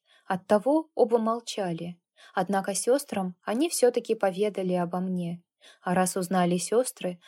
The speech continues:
следом новость разлетелась по остальным. Но никто не проявил любопытства. Подозреваю, мучить меня расспросами запретил отец. Лишь однажды ко мне подплыла Солье. Правда, интересовала её не я,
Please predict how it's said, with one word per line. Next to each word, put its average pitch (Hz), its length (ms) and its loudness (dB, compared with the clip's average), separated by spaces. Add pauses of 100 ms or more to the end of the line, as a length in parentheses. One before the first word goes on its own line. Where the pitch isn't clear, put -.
(100)
следом 277 520 2
новость 208 440 -2
разлетелась 190 720 2
по 208 160 0
остальным. 208 720 -4 (480)
Но 208 80 -4
никто 214 320 -2
не 349 160 2
проявил 214 440 2
любопытства. 214 840 -4 (240)
Подозреваю, 202 760 -4 (220)
мучить 220 340 -4
меня 208 260 -2
расспросами 196 840 -2
запретил 202 520 -2
отец. 208 540 -6 (440)
Лишь 208 220 2
однажды 208 500 0
ко 185 140 -6
мне 240 200 0
подплыла 196 580 -4
Солье. 180 640 -8 (400)
Правда, 269 460 4
интересовала 220 800 0
её 233 320 2
не 233 180 -4
я, 185 360 -4